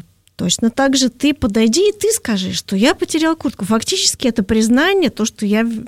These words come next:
ну, я сделала что-то не так. И попроси её: «Помогите мне, пожалуйста». Ну и вот было долгое время, э, размышления, она плакала, говорила, что она не пойдёт. Ну, бог с ней, с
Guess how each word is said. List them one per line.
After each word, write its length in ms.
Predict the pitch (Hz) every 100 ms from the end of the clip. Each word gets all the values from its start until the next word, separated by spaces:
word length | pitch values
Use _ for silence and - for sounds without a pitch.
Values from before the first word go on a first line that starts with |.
| -
ну, 260 | 220 196
я 180 | 180 226
сделала 260 | 254 226 233
что-то 320 | - 233 -
не 100 | 226
так. 300 | - 202 - - - _ _
И 80 | 233
попроси 600 | 226 269 330 349 - 370
её: 140 | 339 208
«Помогите 640 | - 269 311 311 427 -
мне, 200 | 254 269
пожалуйста». 760 | 277 294 214 180 190 - - 214 _ _ - - -
Ну 160 | 202 220
и 60 | 277
вот 180 | 339
было 240 | 262 277 311
долгое 540 | 233 285 285 247 220
время, 420 | 196 208 240 254 214 185 190 196
э, 220 | 208 208
размышления, 920 | 214 202 214 208 - 233 302 294 247 226
она 280 | 226 233
плакала, 680 | 220 - 214 262 254 254 233
говорила, 340 | 220 226 226
что 140 | 220 247
она 140 | 226
не 100 | 233
пойдёт. 680 | 233 240 247 202 220 226 220
Ну, 100 | 226
бог 180 | 226 269
с 120 | -
ней, 120 | 269
с 140 | 269